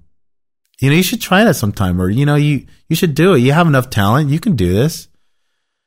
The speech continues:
I don't know. I think I always felt like I wanted to, I don't think I felt I was ready for that. Maybe I was afraid. Maybe I was just not interested in it. I don't know.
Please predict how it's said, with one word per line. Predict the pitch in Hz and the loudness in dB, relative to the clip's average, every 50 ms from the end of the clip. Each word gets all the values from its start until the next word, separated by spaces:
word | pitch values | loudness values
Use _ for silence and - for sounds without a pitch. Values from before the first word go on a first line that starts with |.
| _ _ _ _ _ _ _ _ _ _ _ _ _ _ _ _ _ _ _ _ _ _ _ _ - - - - | _ _ _ _ _ _ _ _ _ _ _ _ _ _ _ _ _ _ _ _ _ _ _ _ -20 -20 -14 -6
I | - 175 214 | -2 0 2
don't | 240 277 269 | 4 4 4
know. | 285 285 202 | 4 4 4
I | 127 131 | 4 2
think | 131 - 202 190 - | 2 2 2 2 4
I | 170 170 175 170 | 4 4 4 4
always | 180 190 185 180 180 | 6 4 4 4 2
felt | - 180 175 175 | 2 2 2 2
like | 170 160 160 | 2 2 2
I | 147 143 | 2 2
wanted | 135 135 135 143 147 151 151 147 | 2 2 2 2 2 2 0 0
to, | 135 147 135 131 123 113 - - _ _ _ _ _ _ _ _ _ _ _ _ _ _ _ _ _ _ _ _ _ _ _ _ _ _ _ _ _ _ _ _ - - | 0 2 2 2 2 0 -2 -8 _ _ _ _ _ _ _ _ _ _ _ _ _ _ _ _ _ _ _ _ _ _ _ _ _ _ _ _ _ _ _ _ -2 0
I | 170 | 0
don't | 202 214 175 | 2 2 2
think | 208 190 - | 0 0 2
I | 180 170 | 0 0
felt | 170 - 175 165 | 0 0 2 2
I | 160 | 2
was | 151 143 120 117 | 2 2 0 0
ready | 117 117 120 120 | 2 2 2 2
for | 117 - 95 92 | 0 -2 -4 -4
that. | 90 80 65 - - _ _ _ _ _ _ _ _ _ _ - | -4 -4 -8 -10 -16 _ _ _ _ _ _ _ _ _ _ -2
Maybe | 120 131 135 139 135 147 147 | 0 2 2 2 2 2 2
I | 131 | 2
was | 131 131 123 | 2 2 2
afraid. | 123 - - - 120 117 120 120 120 113 107 | 0 -2 -2 0 0 2 2 2 0 0 0
Maybe | 104 101 101 104 101 107 101 | 0 0 0 0 0 0 0
I | 98 101 98 98 | 0 0 0 0
was | 98 98 92 | -2 -2 -4
just | - - 101 - - | -4 -6 -6 -4 -2
not | 107 98 92 | -2 -2 -2
interested | 92 101 - - - - 101 | -2 -4 -6 -6 -4 -2 0
in | 101 | 0
it. | 101 101 92 | 0 0 0
I | 87 87 | -2 -2
don't | 82 85 85 | -2 -2 -2
know. | 80 76 73 71 76 | -4 -4 -6 -8 -10